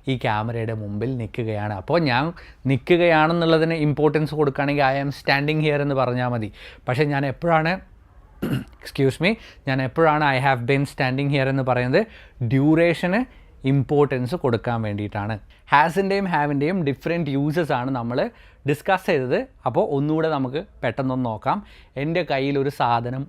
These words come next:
ഉണ്ട്, ഇപ്പോഴുണ്ട്, പ്രസൻറ്റിലുണ്ട് എന്ന് പറയാൻ വേണ്ടിയിട്ട് നമ്മൾ എന്ത് ചെയ്യും? ഹാസ്, ഹാവ് യൂസ് ചെയ്യും. ഉണ്ടോ, ഇല്ല, ഏഹ്, ഇല്ലേ എന്നൊക്കെ പറയാനുള്ള ഡിഫറെൻറ്റ് വേരിയേഷൻസും നമ്മൾ ഡിസ്കസ് ചെയ്തു. അതുകൂടാതെ കുറച്ച്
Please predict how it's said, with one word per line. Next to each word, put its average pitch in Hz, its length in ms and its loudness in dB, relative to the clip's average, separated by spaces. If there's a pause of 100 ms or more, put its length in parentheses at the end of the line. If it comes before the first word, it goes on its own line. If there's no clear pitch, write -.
(100)
ഉണ്ട്, 127 280 -2 (200)
ഇപ്പോഴുണ്ട്, 123 480 -4 (160)
പ്രസൻറ്റിലുണ്ട് 123 760 -4 (360)
എന്ന് 156 240 -2
പറയാൻ 127 280 -2
വേണ്ടിയിട്ട് 120 280 -6
നമ്മൾ 117 200 -8
എന്ത് 113 100 -6
ചെയ്യും? 180 140 -6 (360)
ഹാസ്, 127 380 0 (120)
ഹാവ് 127 280 -6 (120)
യൂസ് 139 300 -2
ചെയ്യും. 135 200 -2 (400)
ഉണ്ടോ, 156 320 0 (280)
ഇല്ല, 151 220 -4 (560)
ഏഹ്, 131 160 -4 (140)
ഇല്ലേ 156 340 0
എന്നൊക്കെ 139 320 -6
പറയാനുള്ള 123 460 -2 (340)
ഡിഫറെൻറ്റ് 160 420 -2
വേരിയേഷൻസും 147 840 0
നമ്മൾ 131 160 -4 (100)
ഡിസ്കസ് 214 340 -4
ചെയ്തു. 110 160 -6 (720)
അതുകൂടാതെ 160 640 2 (600)
കുറച്ച് 170 400 2